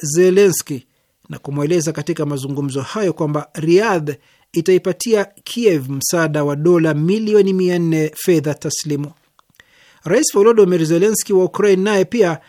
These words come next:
ametangaza kwamba amefanya mazungumzo kwa njia ya simu na Mohammed bin Salman na kueleza kwamba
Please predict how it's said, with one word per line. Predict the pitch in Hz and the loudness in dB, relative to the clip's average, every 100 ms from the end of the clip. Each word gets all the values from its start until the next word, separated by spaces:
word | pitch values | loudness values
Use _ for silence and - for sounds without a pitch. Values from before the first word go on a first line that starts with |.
| _ _ - | _ _ -6
ametangaza | 165 165 156 156 156 | -4 -2 -2 -2 -4
kwamba | 156 214 196 | -2 0 0
amefanya | 160 147 180 160 147 | 0 -2 -4 -2 -2
mazungumzo | 139 147 143 180 160 156 | -4 -6 -4 -4 -2 -4
kwa | 147 | -4
njia | 143 160 | -2 0
ya | 143 | -2
simu | - 208 180 | -4 -4 -4
na | 151 | -4
Mohammed | 143 131 165 151 139 | -4 -6 -6 -6 -4
bin | 156 151 | -4 -4
Salman | - 147 165 180 165 156 _ _ _ _ - | -6 -6 -4 -2 -2 -6 _ _ _ _ -12
na | 139 | -8
kueleza | 156 151 190 180 165 | -2 2 2 0 -2
kwamba | 170 156 151 143 | -2 -2 -4 -6